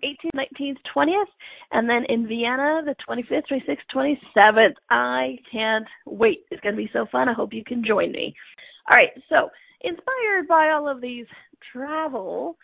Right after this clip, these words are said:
um, today we're talking about tips and tricks for easy travel. What if traveling could actually be easy? What if you could enjoy it, not just for the destination, but what if you could actually enjoy the journey itself as well, right? So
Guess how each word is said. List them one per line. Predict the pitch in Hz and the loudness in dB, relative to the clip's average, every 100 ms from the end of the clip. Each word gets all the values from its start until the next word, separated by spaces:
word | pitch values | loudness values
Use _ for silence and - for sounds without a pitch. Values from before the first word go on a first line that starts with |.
| - - - - | -20 -20 -20 -10
um, | 220 214 220 220 208 208 - - | -6 -4 -4 -6 -8 -16 -20 -18
today | 233 220 | -14 -12
we're | 226 | -12
talking | 233 254 | -12 -8
about | 247 - - | -8 -8 -10
tips | 359 - | -12 -10
and | 392 | -8
tricks | - 294 - | -8 -10 -8
for | - - _ | -8 -8 _
easy | 262 277 302 277 277 262 247 | 6 8 8 6 4 4 2
travel. | - 247 240 240 226 185 - _ | 6 10 10 8 4 4 0 _
What | 247 277 | -6 -4
if | 339 - | -4 -4
traveling | 277 269 285 285 - | -4 -4 -4 -8 -8
could | 320 311 | -12 -2
actually | 277 285 - 302 302 | -2 -2 -8 -4 -4
be | 262 262 247 247 | -2 -4 -4 -4
easy? | 254 - - - - - | -2 -2 -4 -16 -20 0
What | 294 294 | 6 6
if | - | 6
you | 294 | 2
could | 294 277 | 4 6
enjoy | 302 269 277 302 | 6 4 4 4
it, | 254 - | 4 6
not | 240 - | 4 4
just | 302 | -2
for | 339 | -4
the | 320 | -4
destination, | 285 311 - 320 302 320 339 | 0 0 0 -4 -6 -6 -6
but | 330 359 | -6 -4
what | 508 | -6
if | 539 453 | -4 -4
you | 403 | -2
could | 359 | -2
actually | 330 - 320 | -2 -2 0
enjoy | 311 269 277 277 285 277 | 2 2 2 4 4 2
the | 233 | -2
journey | 226 254 269 254 220 | -2 -2 -2 -2 0
itself | 170 - - 359 220 214 | -2 -2 4 4 4 2
as | 226 | 4
well, | 277 226 - - | 4 4 2 -4
right? | - - _ - - - - _ _ _ _ | -4 -4 _ -20 -20 -20 -20 _ _ _ _
So | 311 | -2